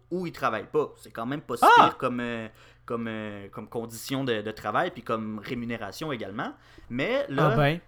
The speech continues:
Speaker 1: le problème, c'est que depuis quelque temps, en fait, même depuis quelques années, le port de Montréal reçoit un fort achalandage, euh, sur, euh, et puis beaucoup de bateaux, en fait.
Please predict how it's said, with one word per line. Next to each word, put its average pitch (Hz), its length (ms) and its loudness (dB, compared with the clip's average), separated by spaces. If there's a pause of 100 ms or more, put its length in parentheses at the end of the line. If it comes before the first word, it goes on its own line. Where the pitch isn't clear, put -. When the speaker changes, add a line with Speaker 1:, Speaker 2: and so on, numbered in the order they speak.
(240)
Speaker 1:
le 143 160 2
problème, 139 480 0
c'est - 100 -10
que 131 140 -2
depuis 127 320 -6
quelque - 260 -4
temps, 110 340 -2
en 156 40 -4
fait, 117 220 -4 (100)
même 120 120 -6
depuis 123 260 -10
quelques 147 360 -2
années, 123 320 -2 (280)
le 117 100 4
port 190 180 2
de 220 60 2
Montréal 135 560 0
reçoit 123 440 -2
un 110 100 2
fort 190 340 2
achalandage, 120 920 0
euh, 107 240 0 (240)
sur, 107 340 -8
euh, 95 520 -2 (200)
et 120 100 -2
puis 151 220 -6
beaucoup 127 260 -4
de 139 60 -4
bateaux, 120 320 -2
en 110 100 -6
fait. 185 240 -4